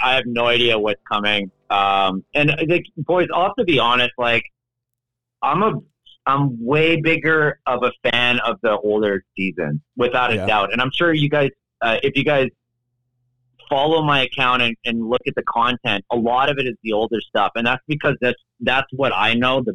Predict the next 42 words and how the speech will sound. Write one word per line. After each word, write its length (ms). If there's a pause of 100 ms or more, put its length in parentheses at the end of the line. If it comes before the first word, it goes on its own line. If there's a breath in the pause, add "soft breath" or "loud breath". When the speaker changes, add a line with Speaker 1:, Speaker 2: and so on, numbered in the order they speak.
Speaker 1:
best. 280 (500)
It's 140
not 120
like 160
I 100
stopped 400
watching 420
the 100
show 200
or 160
anything 300
like 220
that, 280
but 200 (560)
with 240 (100)
the, 300
when 200
it 140
kept 240
going 500
with 160
the 80
newer 260 (100)
season, 420 (800)
I 160
felt 220
like 180
there 120
was 220
just 160 (100)
lesser 520 (160)
standout 420
episodes, 640 (180)
and 140
that's 200
not 240
a, 220 (180)
a, 160 (140)
that's 200
not 240
a, 340
like, 140